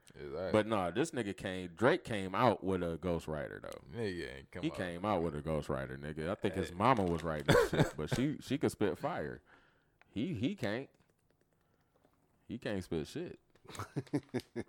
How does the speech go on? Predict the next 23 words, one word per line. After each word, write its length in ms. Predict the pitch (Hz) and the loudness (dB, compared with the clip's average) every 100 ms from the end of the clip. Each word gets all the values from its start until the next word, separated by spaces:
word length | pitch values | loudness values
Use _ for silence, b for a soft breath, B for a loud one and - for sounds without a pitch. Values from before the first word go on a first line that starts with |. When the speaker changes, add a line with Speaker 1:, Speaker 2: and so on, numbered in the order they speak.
| - | -8
Speaker 1:
Uh, 140 | - 82 | -8 -2
Speaker 2:
But 100 | 95 | 4
Speaker 1:
you 60 | 123 | 4
Speaker 2:
he 40 | |
Speaker 1:
sh-, 60 | 117 | 8
Speaker 2:
sound 340 | 151 151 139 | 10 12 12
good 300 | 127 135 117 | 10 10 10
saying 380 | 110 135 170 139 | 8 6 6 4
it. 100 | 123 101 | 0 -2
Speaker 1:
uh, 60 | 87 | -4
you 180 | 98 | -2
shouldn't 300 | 104 139 123 | 0 0 0
turn 220 | 113 117 110 | 0 0 0
your 140 | 98 | -2
back 280 | 95 104 98 | 0 0 0
on 80 | 92 | -6
another 260 | 87 92 90 | -6 -6 -2
beige 420 | 95 98 98 90 | 2 2 2 -2
nigga, 280 | 87 85 76 | -6 -10 -10
bro. 240 | 80 87 87 _ _ | -6 -6 -6 _ _
Speaker 2:
Yeah, 80 | - - | -16 -10
I, 100 | - - 90 | -12 -10 -8
why? 320 | 117 185 | -6 -6